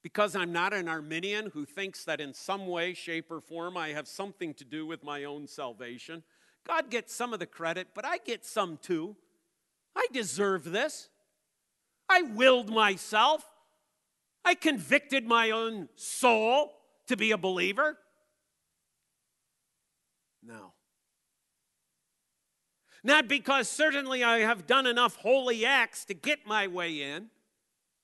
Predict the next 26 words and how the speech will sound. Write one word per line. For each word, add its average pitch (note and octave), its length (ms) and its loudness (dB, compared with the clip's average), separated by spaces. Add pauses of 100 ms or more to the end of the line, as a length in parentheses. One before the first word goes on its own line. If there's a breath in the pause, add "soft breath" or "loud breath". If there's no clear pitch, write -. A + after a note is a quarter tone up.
(400)
Now, D4+ 80 6
we're F4+ 260 2
in G#4 140 2
this D#4+ 220 -2
group C#4 420 0
of B3 180 -10
people C4 400 4
who B3+ 180 -8
say, D4+ 360 0 (520 soft breath)
"I E4 220 8
do F#4+ 240 0
not E4 380 4
deserve F4 800 4
God's G3+ 420 0
grace." G3 400 0 (240 soft breath)
We F#4 260 4
sing F#4 460 2
out, F4+ 300 10
"Amazing D#4 880 4
grace D#4 560 6
that D4+ 240 4
saved D#4 580 6
a C4 140 4
wretch A#3+ 760 6
like A#3+ 440 4
me." G3+ 340 -2